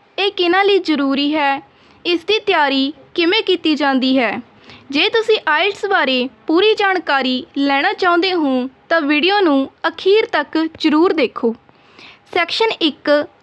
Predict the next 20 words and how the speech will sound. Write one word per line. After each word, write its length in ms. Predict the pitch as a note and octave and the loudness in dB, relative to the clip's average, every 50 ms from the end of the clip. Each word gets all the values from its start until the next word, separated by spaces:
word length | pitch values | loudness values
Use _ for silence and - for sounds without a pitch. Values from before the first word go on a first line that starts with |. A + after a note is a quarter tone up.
| _ _ - | _ _ -2
ਆਈਲੈਟਸ 360 | D4 D4 E4+ G4 G4 - - F#4+ | 0 0 0 -2 -2 -2 -4 -2
ਕੀ 220 | - E4 C#4 C4 C#4 | 0 0 0 0 0
ਹੈ? 160 | A#3+ A#3+ - A#3+ - _ _ _ _ _ _ _ - - - - - - - | -2 -4 -4 -8 -12 _ _ _ _ _ _ _ -20 -20 -20 -20 -8 -4 -2
ਆਈਲੈਟਸ 400 | D4 E4+ A4 A#4+ B4 B4 - - | 0 0 2 0 0 -2 -4 -2
ਦਾ 340 | E4+ D4 C#4 C#4 C#4 D#4 - _ _ _ | 0 2 2 2 0 -2 -6 _ _ _
ਪੂਰਾ 320 | - E4+ F4+ G#4 A4 A4 A4 | -2 0 2 2 2 2 2
ਨਾਂ 280 | G4+ F#4+ F#4 F4+ F4+ | 2 0 0 0 0
ਹੈ 320 | D#4 D#4+ C4+ B3+ B3 B3 C4 - _ - - - - _ - | -2 -2 -2 -2 -2 -4 -6 -10 _ -20 -20 -20 -16 _ -2
ਇੰਟਰਨੈਸ਼ਨਲ 880 | E4 D#4+ D4+ F4+ F#4+ F#4 F4+ E4 D4 C4+ C4 - C4+ C4 B3+ C4 B3+ - - _ _ - | 0 0 0 0 -2 -2 0 0 0 -2 0 0 0 0 0 0 -2 -6 -10 _ _ -2
ਇੰਗਲਿਸ਼ 400 | E4 E4 F4+ G4+ A4+ G#4+ - G4 | 0 0 2 0 0 0 0 0
ਲੈਂਗੁਏਜ 560 | F4 E4+ D4+ C4+ C4+ B3 B3 B3+ - - D4 - _ _ _ _ - | 0 0 0 0 0 2 2 2 0 0 -2 -10 _ _ _ _ -4
ਟੈਸਟਿੰਗ 400 | D#4 D4 D#4 - - G4 G#4+ G#4+ | -4 -4 -4 -4 -4 -2 -2 -2
ਸਿਸਟਮ। 460 | G4 F4+ C#4 - - C4 B3 A#3 A#3+ B3+ - - - - _ _ - - - - - - - - | -2 -2 -6 -4 -4 -4 -4 -4 -4 -8 -10 -16 -20 -20 _ _ -20 -20 -20 -20 -20 -16 -6 -2
ਇਹ 180 | G#4 A4 A4+ F4+ | -2 -2 0 2
ਦੁਨੀਆ 380 | E4+ E4 E4+ F#4+ A4 A4+ A4+ | 2 2 4 4 2 2 0
ਭਰ 320 | A#4 - - G4 F#4+ E4+ C4 | 0 0 0 0 0 0 -2
'ਚ 180 | - - D4+ C#4+ C#4 C#4 D4+ - - - - - | -4 -4 -2 -2 -2 -2 -6 -10 -18 -20 -6 -2
ਸਭ 160 | E4+ D#4+ E4 | -2 -2 -2
ਤੋਂ 200 | - - A#4 A4+ | -2 -2 0 2
ਲੋਕਪ੍ਰਿਯ 680 | F#4+ F4 E4 D#4 - D#4 C4+ - C#4+ C4 C4 C4+ C4+ | 2 2 2 0 -2 -4 -4 -4 -2 0 0 0 0